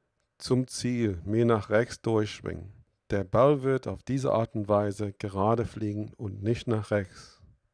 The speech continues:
So, <laughs> ich danke Ihnen für das Zuschauen. Nächstes Mal, wenn Sie so eine Situation haben, denken Sie an dieses Video. Seien Sie positiv in-, und Sie werden es schaffen. Bitte, wenn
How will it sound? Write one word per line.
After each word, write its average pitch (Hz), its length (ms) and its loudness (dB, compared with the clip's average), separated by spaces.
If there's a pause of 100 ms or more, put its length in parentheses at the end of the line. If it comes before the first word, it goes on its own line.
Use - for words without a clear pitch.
(200)
So, 131 460 4 (580)
<laughs> - 180 -8
ich - 380 -6 (340)
danke 143 320 4
Ihnen 135 160 4
für - 160 -4
das 120 480 -2 (160)
Zuschauen. 147 680 2 (360)
Nächstes - 480 0
Mal, 147 240 6
wenn 127 160 4
Sie 123 140 0
so 147 160 6
eine 156 120 6
Situation 123 840 2
haben, 120 380 2 (140)
denken 143 360 4
Sie 123 300 0
an 110 180 -4
dieses 107 340 -4
Video. 127 400 4 (840)
Seien 127 380 4
Sie 156 120 0
positiv 117 640 0 (120)
in-, 104 300 -2
und 110 220 -2
Sie 98 240 -4
werden 110 280 2
es 117 100 0
schaffen. 120 460 2 (1120)
Bitte, 123 360 2
wenn 110 520 -2